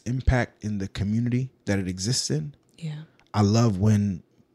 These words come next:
Speaker 1: black love is connected to how we love outside of our homes, how we show up in our neighborhoods and communities.
Speaker 2: Yeah.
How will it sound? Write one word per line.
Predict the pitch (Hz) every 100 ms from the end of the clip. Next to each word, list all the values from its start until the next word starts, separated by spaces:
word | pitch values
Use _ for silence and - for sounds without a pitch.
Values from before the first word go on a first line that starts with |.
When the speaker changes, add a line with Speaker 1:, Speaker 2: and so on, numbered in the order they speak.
| _ _
Speaker 1:
black | 87 113 113 107
love | 101 104 107 95
is | 104 107
connected | - 95 101 101 107 -
to | 113
how | 92 104 98
we | 104
love | 95 98 101 98 -
outside | 98 - - 101 104
of | 107
our | 104
homes, | 113 120 131 - - - - - - - -
how | 107
we | 98 101
show | - 104
up | 98
in | 101
our | 98
neighborhoods | 98 104 101 101 101 -
and | 92
communities. | - 92 110 110 110 113 - -
Speaker 2:
Yeah. | 165 156 147